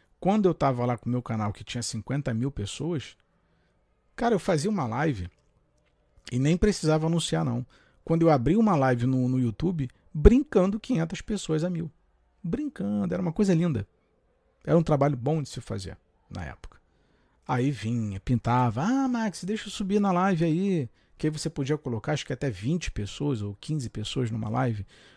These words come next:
dentro de uma sala de hangout. Aí aparecia um monte de gente e tal, e tal, e tal.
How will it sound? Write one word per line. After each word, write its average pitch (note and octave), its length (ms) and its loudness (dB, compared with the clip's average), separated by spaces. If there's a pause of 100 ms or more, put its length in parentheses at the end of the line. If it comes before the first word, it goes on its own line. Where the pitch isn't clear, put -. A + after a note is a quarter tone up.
(160)
dentro B2+ 260 0
de A#2 80 -4
uma A2+ 140 -2
sala A#2+ 280 0
de G#2 100 -4
hangout. G#2 540 -2 (360)
Aí G#2 300 -8
aparecia G#2 560 -8
um E2 40 -10
monte A#2 500 2
de F2+ 120 -10
gente G#2+ 640 -4
e F#2 40 -16
tal, G#2+ 480 -8
e F2+ 60 -16
tal, - 300 -20
e - 40 -20
tal. - 120 -20